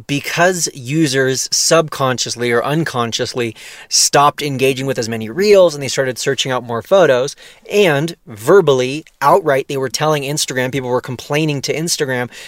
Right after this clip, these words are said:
that they were seeing too many reels and too many reels specifically from people who they don't know. They were getting recommended content from people who they don't follow at too high of a rate, and they wanted to see more photos from the people they follow. Instagram said, "Listen, we'll make you happy.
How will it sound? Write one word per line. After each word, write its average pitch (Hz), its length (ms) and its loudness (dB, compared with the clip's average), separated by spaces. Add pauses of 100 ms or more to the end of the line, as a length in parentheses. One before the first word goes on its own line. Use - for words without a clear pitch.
(140)
that 131 300 4
they 139 100 0
were 131 100 0
seeing 160 540 0
too - 180 -6
many 135 220 -2
reels 120 460 0
and 120 100 -8
too - 80 -2
many 139 160 -2
reels 123 260 2
specifically 139 480 -2
from 123 160 -8
people 123 400 0 (340)
who 143 100 -4
they 139 100 4
don't 143 220 2
know. 123 400 2 (100)
They 139 80 0
were 135 80 4
getting 135 220 -2
recommended 131 480 -2
content 127 420 -6
from 123 80 -12
people 120 220 -6
who 123 80 -2
they 120 120 -4
don't 135 240 -2
follow 117 280 0
at 117 180 -4
too 156 220 -2
high 131 180 0
of 120 120 -2
a 113 60 -4
rate, 156 360 0 (240)
and 131 120 -6
they 123 60 -4
wanted 131 360 -2
to 131 40 -6
see 143 160 -6
more 127 220 -4
photos 143 420 4
from 160 320 -2
the 165 80 0
people 151 240 -4
they 131 100 -2
follow. 165 460 4 (240)
Instagram 151 340 -6
said, 147 160 0
"Listen, 120 360 -4 (360)
we'll 135 160 0
make 147 300 2
you 143 80 0
happy. 117 420 -4